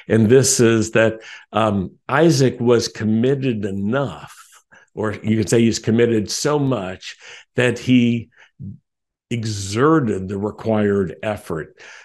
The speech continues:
to unstop the wells. Isaac had to know how to get the wells unstopped, the hard work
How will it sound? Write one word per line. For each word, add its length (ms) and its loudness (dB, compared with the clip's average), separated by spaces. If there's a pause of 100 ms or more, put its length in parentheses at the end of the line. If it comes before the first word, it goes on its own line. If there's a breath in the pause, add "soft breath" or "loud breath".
(160 loud breath)
to 220 4
unstop 720 -2
the 80 0
wells. 680 -6 (600 soft breath)
Isaac 500 2
had 280 0
to 120 -4
know 460 -4 (260 loud breath)
how 140 -2
to 100 -2
get 580 -2 (300 soft breath)
the 80 0
wells 380 0
unstopped, 800 -8 (280 loud breath)
the 100 0
hard 340 4
work 640 4